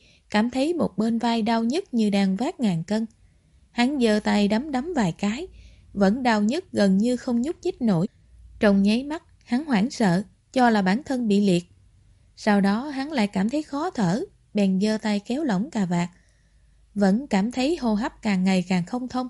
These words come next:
Hắn bắt đầu há miệng thở dốc, giống một người bị hen suyễn, tái phát bệnh.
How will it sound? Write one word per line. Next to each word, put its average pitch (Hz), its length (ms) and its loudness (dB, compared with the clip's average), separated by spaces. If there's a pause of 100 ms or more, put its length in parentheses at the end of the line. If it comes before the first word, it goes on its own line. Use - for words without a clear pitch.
(580)
Hắn 233 260 -2
bắt 277 180 -6
đầu 180 160 2
há 220 280 -4
miệng 196 240 2
thở 175 180 -2
dốc, 254 340 -4 (360)
giống 262 260 -2
một 233 200 -2
người 196 180 4
bị 185 160 4
hen 262 260 -4
suyễn, 214 460 -2
tái 277 160 -6
phát 311 260 -10
bệnh. 185 260 0